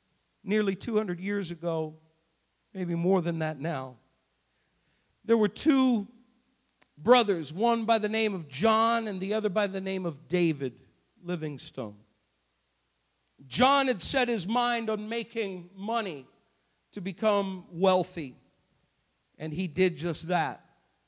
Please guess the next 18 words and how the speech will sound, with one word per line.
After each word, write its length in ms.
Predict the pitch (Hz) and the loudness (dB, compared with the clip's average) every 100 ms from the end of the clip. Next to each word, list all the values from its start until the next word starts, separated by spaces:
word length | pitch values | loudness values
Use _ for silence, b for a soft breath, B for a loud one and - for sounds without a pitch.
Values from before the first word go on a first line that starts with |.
| _ _ _ _ _ _ | _ _ _ _ _ _
But 180 | 147 214 | 0 0
under 320 | 226 294 311 | 2 2 2
his 200 | 262 180 | 2 0
name 600 | 185 240 254 233 196 185 185 | 0 2 4 2 0 -4 -4
in 420 | 220 202 196 180 _ | -2 -2 -2 -8 _
an 200 | 202 202 - 240 | -2 -2 2 10
old 520 | 254 285 285 262 214 | 10 10 4 2 0
edition 640 | 165 190 175 - 170 135 135 _ _ _ _ - | 0 0 0 -2 -4 -4 -12 _ _ _ _ -8
of 100 | 180 | -2
the 140 | 202 | 2
Encyclopedia 920 | 190 - 247 247 220 - 233 240 226 | 0 2 2 2 -2 -2 -2 0 0
Britannica, 840 | 180 185 - 214 214 196 - 151 139 _ _ _ _ _ _ 135 | 0 0 -2 -2 0 -2 -2 -4 -4 _ _ _ _ _ _ -10
John 560 | 120 226 254 294 269 269 | 2 4 4 2 0 0
Livingstone 800 | 269 254 233 - - 202 196 190 | 2 0 0 -4 0 0 2 0
is 200 | 170 160 | -2 -4
listed 600 | 220 254 - - 196 - | 0 0 0 -2 -4 -2
simply 1000 | - - 320 294 - 180 151 147 160 - _ _ _ _ _ _ | -2 2 2 2 -2 -4 -2 -2 -8 -12 _ _ _ _ _ _
as 720 | 214 226 202 180 175 175 - | -2 2 2 2 0 -2 -10